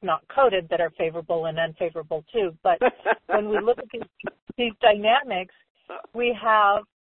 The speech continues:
Speaker 1: the aspect of the favorably coded is like being in the blissful twin flame divine embrace.
Speaker 2: Mm-hmm.
Speaker 1: And when we have things that are unfavorably coded, it's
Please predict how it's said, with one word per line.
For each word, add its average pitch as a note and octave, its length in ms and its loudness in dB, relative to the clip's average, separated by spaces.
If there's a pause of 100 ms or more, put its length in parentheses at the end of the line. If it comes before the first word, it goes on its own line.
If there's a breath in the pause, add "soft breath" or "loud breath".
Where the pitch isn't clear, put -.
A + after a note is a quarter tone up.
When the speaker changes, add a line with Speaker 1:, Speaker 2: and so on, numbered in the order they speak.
(340)
Speaker 1:
the A3+ 140 0
aspect A3 480 0
of F#3+ 120 -4
the F#3+ 100 -6 (140)
favorably B3+ 680 -4
coded A#3 380 -2
is G3+ 200 -4
like G#3 200 -4 (140)
being A3+ 320 -10
in G#3 80 -8
the F#3 140 -10 (180)
blissful A3+ 640 -4 (140)
twin A#3 320 -6
flame G#3+ 640 -6 (260)
divine G#3 460 -2
embrace. G#3 440 -6 (760)
Speaker 2:
Mm-hmm. D#3 160 -12
Speaker 1:
And A3 520 -4 (400)
when A#3 260 -4
we A3+ 120 -2
have G#3+ 420 2
things A3 320 -6
that G3+ 120 2
are F#3+ 120 -2 (120)
unfavorably G3+ 840 -4
coded, G3+ 340 -2
it's G3+ 160 -6